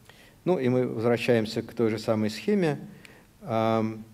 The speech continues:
де-, действительно, э, диета может дес-, напрямую влиять на, эм,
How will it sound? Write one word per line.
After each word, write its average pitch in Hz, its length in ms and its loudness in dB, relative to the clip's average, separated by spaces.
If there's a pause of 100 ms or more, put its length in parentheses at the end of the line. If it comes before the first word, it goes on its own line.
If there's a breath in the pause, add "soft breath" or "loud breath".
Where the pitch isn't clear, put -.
де-, 139 480 -6
действительно, 135 960 4
э, 117 220 -2
диета 123 400 2
может 110 280 0
дес-, 107 240 -12
напрямую 120 760 -2
влиять 107 500 -4
на, 107 280 -8 (520 soft breath)
эм, 107 520 -6